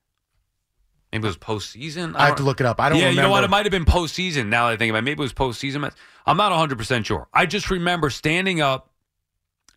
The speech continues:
Speaker 1: at a Rangers game around those years with my authentic LaFontaine jersey,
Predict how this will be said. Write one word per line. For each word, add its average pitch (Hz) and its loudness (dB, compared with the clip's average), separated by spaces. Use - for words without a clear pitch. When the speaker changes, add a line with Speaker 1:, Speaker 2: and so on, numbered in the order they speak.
Speaker 1:
at 165 2
a 190 -2
Rangers 147 0
game 95 0
around 151 0
those 139 -2
years 80 -4
with 143 -2
my 147 0
authentic 139 -2
LaFontaine 123 0
jersey, 87 -2